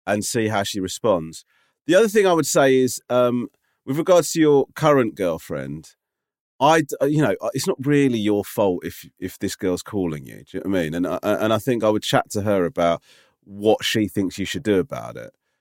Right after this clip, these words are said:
a-, a-, and, and, and sort of, you know, figure out a strategy together maybe, because, um, you getting a call when you're with your girlfriend, I mean, I, I think if that happened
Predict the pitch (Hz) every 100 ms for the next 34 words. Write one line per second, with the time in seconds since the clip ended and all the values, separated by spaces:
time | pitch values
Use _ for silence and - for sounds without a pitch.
0 | _ - 117 120 127 127 123 123 123 123
1 | - 135 110 101 - _ 120 104 - 131
2 | 113 107 98 - 113 - 98 90 98 104
3 | 98 98 98 95 101 - 101 120 107 104
4 | 101 - - _ _ _ _ _ - 110
5 | 110 110 117 135 170 151 135 127 - 143
6 | 120 104 104 101 98 95 107 101 - 73
7 | 65 73 - 107 113 127 135 123 139 -
8 | 110 101 - _ _ _ _ _ _ -
9 | 151 - 143 120 123 - 107 101 -